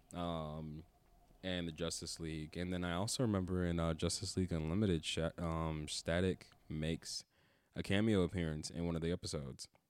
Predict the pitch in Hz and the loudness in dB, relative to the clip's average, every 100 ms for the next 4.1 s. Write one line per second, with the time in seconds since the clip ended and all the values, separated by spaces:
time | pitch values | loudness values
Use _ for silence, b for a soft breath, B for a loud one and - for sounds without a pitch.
0 | - _ - 87 85 80 80 78 - _ | -20 _ -2 2 4 2 0 -2 -8 _
1 | _ - 113 156 135 85 - 98 107 78 | _ 0 2 4 4 2 2 0 2 0
2 | 82 85 87 85 95 87 80 - 82 85 | 0 0 -2 -2 -2 0 0 -4 -8 -6
3 | 85 87 82 82 80 78 76 - 80 76 | -4 -2 -2 -4 -4 -6 -6 -6 -6 -6